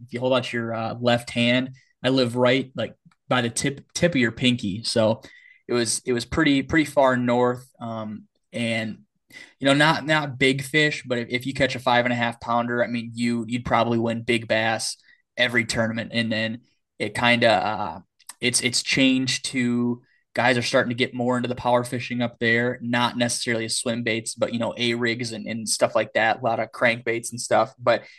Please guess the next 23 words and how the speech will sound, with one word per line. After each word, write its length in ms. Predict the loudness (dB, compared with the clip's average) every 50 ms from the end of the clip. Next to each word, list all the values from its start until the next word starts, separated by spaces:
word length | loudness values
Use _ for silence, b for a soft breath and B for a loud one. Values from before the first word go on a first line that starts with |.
| B B B B B
I 60 | -4
mean, 120 | -2 0 2
I 120 | 2 2
can 120 | 0 0 -2
still 280 | 0 2 4 4 4
go 140 | 4 6 4
up 140 | 4 4 4
there 120 | 0 0
and 100 | 0 -2
I'll 80 | -2 -2
still 400 | -2 -4 -4 -2 -2 -2 -4 -4
catch 380 | -4 -4 -4 -4 -4 -6 -6
a 80 | -6 -6
whole 260 | -4 0 2 2 4
bunch 220 | 4 2 0 0 -2
of 80 | -4
fish 240 | -4 -4 -2 -2 -2
on 180 | -2 -2 -2 -4
glide 320 | -4 -2 0 0 0 -2
baits. 220 | -4 -6 -4 0
You 20 | 0
know, 100 | 2 2
maybe 340 | 4 4 2 2 0 -4